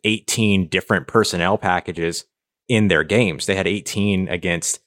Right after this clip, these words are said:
the, against the Bucks. I believe they had about sixteen against the Bears. And so they continue to do this and really start to break all of those tendencies. I think you'll still see that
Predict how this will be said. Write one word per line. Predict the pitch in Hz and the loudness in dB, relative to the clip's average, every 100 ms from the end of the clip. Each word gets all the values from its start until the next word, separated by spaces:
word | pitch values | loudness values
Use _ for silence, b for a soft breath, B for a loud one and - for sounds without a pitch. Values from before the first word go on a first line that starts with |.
| _ - | _ -8
the, | 87 87 82 82 92 | -2 2 2 0 -2
against | 90 87 - | -4 -4 -6
the | 78 | -2
Bucks. | 101 104 - | 0 0 -2
I | |
believe | 87 92 | -4 -2
they | 90 | -2
had | 90 | -2
about | 85 69 - | -2 -4 -4
sixteen | - 110 - - 110 104 104 | -4 -4 -4 -4 -2 0 0
against | 92 95 90 - | -2 -4 -4 -6
the | 82 | -2
Bears. | 104 101 95 _ _ - | 2 2 0 _ _ -6
And | 101 | -2
so | 107 | 0
they | 98 | 0
continue | 101 95 131 160 | -2 0 2 2
to | 107 | 2
do | 95 107 | 0 2
this | 101 90 | 2 0
and | 92 85 | -2 -2
really | 92 95 | 0 0
start | 90 95 87 | 2 0 0
to | 92 | -4
break | 82 90 90 | -2 0 2
all | 95 92 | 2 0
of | |
those | 87 85 | 0 -4
tendencies. | 95 92 87 82 | -4 -4 -4 -2
I | 123 | -2
think | 170 190 | 2 2
you'll | 151 | 2
still | - - 135 127 | 0 2 4 4
see | - - 107 110 | 2 -2 -2 0
that | 92 85 85 | 2 0 -2